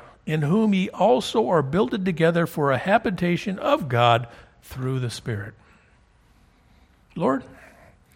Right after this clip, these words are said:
thank you for overcoming the genetic hurdle. Thank you for overcoming my racial hurdle. Let me be open arms to your other children,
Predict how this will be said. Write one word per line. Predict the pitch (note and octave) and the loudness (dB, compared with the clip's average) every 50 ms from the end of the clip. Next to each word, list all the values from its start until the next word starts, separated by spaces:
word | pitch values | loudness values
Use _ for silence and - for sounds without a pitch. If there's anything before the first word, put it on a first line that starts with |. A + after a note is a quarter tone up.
| - _ _ _ _ _ | -20 _ _ _ _ _
thank | - - - - F#3 G#3+ A3+ - - | -20 -16 -8 -6 -4 -4 -2 -2 0
you | A3 F3+ | 0 0
for | - - F3+ F3 | 0 -2 -6 -6
overcoming | B3 F#3+ F3 E3 D#3 C3+ - - E3 D#3 D#3 D#3 D#3 C3+ | -4 -2 -2 -2 -4 -6 -6 -4 -4 -4 -4 -4 -4 -4
the | A#2+ B2 | -4 -6
genetic | B2 - C3 C#3 D3+ E3+ F#3+ F#3 - | -6 -4 -2 0 0 0 0 -2 -4
hurdle. | - G3 G3+ A3+ A#3 A#3 - - - - - _ _ | -4 -4 -4 -4 -4 -8 -12 -14 -18 -20 -20 _ _
Thank | - - - F#3 F#3 G#3 A3+ F#3+ - | -20 -12 -6 -4 -2 -2 -2 -2 -2
you | - G3+ F#3+ | -2 -4 -2
for | - G3+ F3 - | -4 -6 -6 -2
overcoming | - E3 F3 E3+ F3+ E3+ - - F3 E3 D#3+ E3 D#3+ D#3+ D3 C#3+ | -2 -2 0 0 -2 -6 -6 -6 -6 -6 -6 -6 -6 -6 -8 -8
my | C#3+ C#3+ D3 C#3+ C#3 - - _ - | -8 -8 -8 -8 -10 -12 -20 _ -10
racial | - D3+ D#3+ D#3 - - D3+ B2 | -6 -4 -4 -4 -4 -6 -10 -8
hurdle. | - B2+ A2+ G#2+ G2+ G#2 - _ _ _ _ _ _ _ _ _ _ _ _ _ - - - - _ _ _ _ _ _ _ _ _ _ _ _ _ _ _ _ - - - _ - _ _ _ _ _ _ _ _ _ _ _ - - - _ _ _ _ _ - - | -8 -8 -8 -8 -8 -12 -16 _ _ _ _ _ _ _ _ _ _ _ _ _ -20 -20 -20 -20 _ _ _ _ _ _ _ _ _ _ _ _ _ _ _ _ -20 -20 -20 _ -20 _ _ _ _ _ _ _ _ _ _ _ -20 -20 -20 _ _ _ _ _ -14 -10
Let | C3 C#3 | -6 -4
me | D#3 D#3 | -2 -2
be | C#3+ D#3 D3 D#3+ - - _ _ _ _ _ _ _ _ _ - | -2 -2 -2 -4 -6 -12 _ _ _ _ _ _ _ _ _ -4
open | C3+ D3+ E3+ E3+ F3+ E3+ E3 | -2 -2 0 0 0 2 2
arms | D3 B2 A#2 A2 G#2 G#2 - - - - - - - - - _ _ _ _ _ _ _ _ _ _ _ - | 2 2 2 0 -2 -6 -10 -12 -14 -14 -16 -20 -20 -20 -20 _ _ _ _ _ _ _ _ _ _ _ -16
to | - - | -8 -6
your | C#3 B2 B2+ D3+ | -4 -2 -2 -2
other | C3 B2+ C#3+ C3 | -2 -2 -2 -4
children, | - - D3+ C3 A#2+ A#2 G#2 G2 | -4 -4 -4 -4 -4 -4 -6 -8